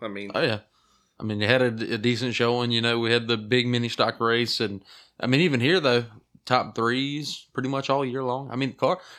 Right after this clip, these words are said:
Speaker 2: car's definitely not bad. I'll give you that. Car's definitely not bad.
Speaker 1: It's got plenty of motor. If we could get the car to handle,
Speaker 2: Right.
Speaker 1: we'd be there. And
Speaker 2: Right.
Speaker 1: that's what we've been fighting right now. So we got the motor to do it. We just gotta get the car and driver in tuned,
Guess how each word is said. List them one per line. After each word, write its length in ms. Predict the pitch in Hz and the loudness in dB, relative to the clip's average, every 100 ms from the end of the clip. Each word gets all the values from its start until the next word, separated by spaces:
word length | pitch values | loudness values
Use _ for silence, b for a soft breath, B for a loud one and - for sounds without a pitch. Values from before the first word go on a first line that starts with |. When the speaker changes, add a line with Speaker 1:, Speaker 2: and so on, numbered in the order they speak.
| B | B
Speaker 2:
car's 180 | 196 | 2
definitely 260 | 151 185 160 | 4 4 4
not 180 | 135 113 | 4 4
bad. 220 | 131 101 | 4 4
I'll 60 | 117 | 2
give 160 | 147 | 2
you 60 | 123 | 2
that. 200 | 120 98 | 2 2
Car's 260 | 160 185 131 | 2 2 4
definitely 320 | 175 170 143 | 2 4 2
not 200 | 135 101 | 2 4
bad. 200 | 120 104 | 4 4
Speaker 1:
It's 140 | 170 | 4
got 240 | 233 214 208 | 4 2 2
plenty 240 | 190 185 | 2 2
of 60 | 165 | 2
motor. 320 | 156 165 165 | 4 4 4
If 100 | 151 | 0
we 120 | 151 | -4
could 220 | 147 143 131 | -6 -6 -6
get 160 | 139 | -6
the 80 | 120 | -4
car 200 | 131 131 | -2 0
to 80 | 120 | 0
handle, 380 | 127 135 131 123 - | -2 -6 -6 -10 -2
Speaker 2:
Right. 340 | 120 92 82 - | 2 2 0 -6
Speaker 1:
we'd 200 | 123 117 | -6 -4
be 100 | 110 | -2
there. 280 | 95 80 - _ _ - - | -2 -4 -6 _ _ -20 -2
And 100 | 107 | 0
Speaker 2:
Right. 120 | 82 | 2
Speaker 1:
that's 220 | 113 110 | 0 -2
what 140 | 123 110 | -2 -2
we've 180 | 110 | -4
been 120 | 98 - | -6 -6
fighting 320 | 113 110 95 | -2 -2 -2
right 160 | 90 | -6
now. 240 | 85 92 87 | -6 -6 -6
So 340 | - 95 92 - b b b b b b | -6 -6 -6 -10 b b b b b b
we 120 | 117 | 0
got 180 | 127 165 | 2 2
the 60 | 147 | 2
motor 360 | 147 151 147 | 4 4 4
to 60 | 123 | 0
do 220 | 127 131 | 0 0
it. 40 | 120 | -2
We 100 | 120 | -4
just 180 | 120 120 | -6 -2
gotta 200 | 120 117 | 0 0
get 120 | 117 | -4
the 60 | |
car 400 | - 127 120 120 | -4 0 2 0
and 80 | 113 | 0
driver 380 | 107 117 113 107 | 2 2 2 -2
in 100 | 104 | -6
tuned, 440 | 117 110 104 104 | -6 -6 -6 -10